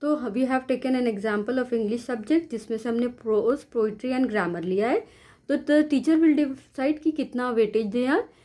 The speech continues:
प्रोज में आप देखो कि आप नाइन मार्क्स का दिया है, आप लास्ट एक्सट्रीम राइट में देख रहे हो तो नाइन मार्क्स,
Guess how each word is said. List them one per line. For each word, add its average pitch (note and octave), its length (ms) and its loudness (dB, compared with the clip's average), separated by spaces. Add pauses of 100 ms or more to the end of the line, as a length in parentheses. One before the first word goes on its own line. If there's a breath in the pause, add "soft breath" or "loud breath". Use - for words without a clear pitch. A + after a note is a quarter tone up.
(200 soft breath)
प्रोज D#4 360 4
में E4 80 4
आप D4+ 80 4
देखो C#4+ 360 2
कि D#4+ 120 2
आप D4+ 220 4
नाइन A#3+ 340 4
मार्क्स A#3+ 260 -2
का C4+ 140 -4
दिया A3 260 -2
है, B3+ 220 -4
आप C4+ 240 -4
लास्ट A3 580 -2 (140)
एक्सट्रीम C#4 380 0
राइट A3 260 0
में A#3+ 120 0
देख G#3 180 0
रहे A3 100 0
हो G#3+ 60 -4
तो A#3 80 -2
नाइन G3 300 0
मार्क्स, A#3 340 -2